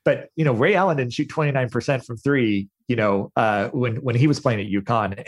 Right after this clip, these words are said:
And, and so, you know, you got two, two years of watching him in game and then watching him in a workout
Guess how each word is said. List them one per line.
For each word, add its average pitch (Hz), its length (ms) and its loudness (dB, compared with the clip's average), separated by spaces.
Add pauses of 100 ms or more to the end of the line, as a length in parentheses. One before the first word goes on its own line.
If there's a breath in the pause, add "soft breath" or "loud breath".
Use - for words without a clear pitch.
And, 117 440 0
and 120 140 2
so, - 100 0
you 135 120 4
know, 147 60 4
you 135 60 4
got 143 180 0
two, 196 380 0
two 208 120 0
years 170 280 4
of 120 80 -2
watching 131 320 0
him 120 200 -2
in 160 220 0
game 104 400 -2 (380 loud breath)
and 139 140 4
then 131 320 2
watching 143 500 2
him 127 180 0
in 113 80 -2
a 101 80 -6 (100)
workout 117 540 -2